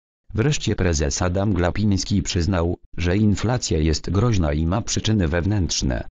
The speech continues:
Mam nadzieję, że premier Mateusz Morawiecki nie będzie więcej chodził i opowiadał o tym, że ludzie nie odczuwają inflacji w swoich portfelach,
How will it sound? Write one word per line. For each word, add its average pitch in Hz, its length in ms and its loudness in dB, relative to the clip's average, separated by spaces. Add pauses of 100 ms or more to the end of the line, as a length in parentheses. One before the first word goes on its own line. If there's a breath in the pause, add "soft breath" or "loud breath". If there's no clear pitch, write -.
(420)
Mam 90 240 4
nadzieję, 73 560 0 (200 loud breath)
że 95 320 -2
premier 92 580 0
Mateusz 90 500 0
Morawiecki 90 680 -2
nie 87 140 2
będzie 95 380 2
więcej 92 420 0
chodził 87 440 0
i 90 120 0
opowiadał 78 640 0
o 71 60 -2
tym, 76 300 -2 (220)
że 78 200 -2
ludzie 110 280 2
nie 104 200 2
odczuwają 92 600 0
inflacji 104 640 -2
w 95 60 -6
swoich 101 400 -2
portfelach, 80 840 -2